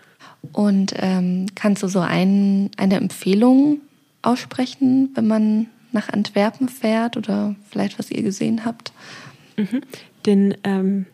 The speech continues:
Speaker 2: die Jazzbar Demüs. Ich weiß,
Speaker 1: Mhm.
Speaker 2: also keine Ahnung, ob, äh, das, ob man das so ausspricht, ob das flämisch oder französisch ist. <laughs> Ähm, aber, äh, D E und dann M U Z E geschrieben.
Speaker 1: Mhm.
Speaker 2: Das, ähm,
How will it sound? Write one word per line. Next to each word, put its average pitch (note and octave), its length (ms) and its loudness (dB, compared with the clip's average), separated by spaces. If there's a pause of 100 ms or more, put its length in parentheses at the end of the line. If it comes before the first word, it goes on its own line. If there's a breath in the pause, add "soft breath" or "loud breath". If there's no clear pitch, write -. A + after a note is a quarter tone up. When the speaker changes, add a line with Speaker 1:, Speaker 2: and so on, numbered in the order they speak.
(240)
Speaker 2:
die - 100 -20
Jazzbar G3 560 0 (420)
Demüs. G3 500 0 (380)
Ich G3 100 0
weiß, G3+ 100 -4
Speaker 1:
Mhm. A#3 140 0
Speaker 2:
also - 220 -6
keine G3 300 -2
Ahnung, G#3+ 380 -4
ob, - 320 -8 (120)
äh, G3+ 180 -8
das, - 320 -8 (120)
ob - 140 -8
man G3 100 -2
das F#3+ 120 -6
so - 80 -6
ausspricht, - 380 -8
ob - 180 -10
das - 260 -10 (280 loud breath)
flämisch A#3 600 -4
oder G#3 280 -2
französisch A#3 540 -6
ist. C#4+ 340 -4 (160)
<laughs> B3 180 2
Ähm, A#3 280 4 (720 loud breath)
aber, F#3+ 500 2
äh, F#3 200 0
D G#3 220 0
E G#3 300 -2
und F#3+ 260 -6
dann F#3+ 240 -2 (360 loud breath)
M G3 240 2
U G3 100 0
Z - 300 -8
E F3+ 120 -6
geschrieben. F#3 500 -2 (220 loud breath)
Speaker 1:
Mhm. A#3 320 4 (160)
Speaker 2:
Das, F#3+ 180 -6 (360)
ähm, F3+ 580 -4